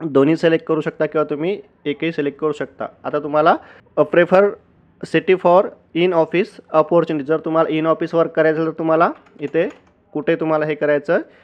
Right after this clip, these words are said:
कुठल्या सिटीसाठी, सिटीसाठी तुम्हाला करायचं तुम्ही इथे सिलेक्ट करू शकता. पुणे जे काही असेल तुम्ही ते इथे निवडू शकता. जसं की मी पुणे निवडलं, तुम्हाला अजून निवडायचं असेल तुम्ही अजून पण निवडू शकता.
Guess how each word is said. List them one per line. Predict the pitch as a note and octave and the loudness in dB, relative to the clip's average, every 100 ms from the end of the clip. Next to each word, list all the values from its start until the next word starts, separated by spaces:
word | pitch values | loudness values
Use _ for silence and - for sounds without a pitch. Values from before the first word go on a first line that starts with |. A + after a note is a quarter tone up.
| _ _ _ | _ _ _
कुठल्या | - D3 E3 | -8 -4 -4
सिटीसाठी, | D3+ E3 D#3+ | -2 -2 -2
सिटीसाठी | D3 D3+ D#3+ D#3 | -4 -2 -2 0
तुम्हाला | D3+ D3+ D3+ | 0 0 0
करायचं | D3 C#3+ | -2 -2
तुम्ही | D3 D3 C#3+ | -6 -6 -4
इथे | C#3 G#3 | -4 -8
सिलेक्ट | - _ - C#3+ C#3+ | -10 _ -8 -6 -4
करू | D3 C#3 | -4 -4
शकता. | D3 - C#3+ | -6 -6 -6
पुणे | C#3 C#3 C#3+ C#3+ C#3+ - _ _ _ - | -4 -4 -2 -2 -4 -10 _ _ _ -6
जे | C#3 | -4
काही | D3 E3+ | 0 2
असेल | D#3+ D#3 C#3+ | 2 0 -6
तुम्ही | D3 D3 | -6 -4
ते | D#3+ D#4+ - _ _ | -6 -8 -12 _ _
इथे | C#3+ - F3+ - - | -10 -6 -6 -6 -6
निवडू | D3 D#3 | -2 -2
शकता. | D3+ C#3 - E3 E4 - _ _ _ D#3+ | -2 -6 -4 -6 -6 -14 _ _ _ -10
जसं | C3+ D#3 | -6 -4
की | D#3 | -4
मी | D3+ | -4
पुणे | D3 D3+ | -4 -2
निवडलं, | D3+ D3+ | -2 -2
तुम्हाला | D#3 D3+ D3+ C#3 | -4 0 2 2
अजून | C3 D#3+ | 0 -2
निवडायचं | D#3+ D#3 D#3 | 0 0 0
असेल | D#3 | -2
तुम्ही | D3 D#3+ | -4 -4
अजून | C3+ C3+ D3+ | -2 -4 -4
पण | D3+ D3+ | -4 -4
निवडू | D3 D3 | -2 -4
शकता. | D3 C#3 - | -6 -8 -4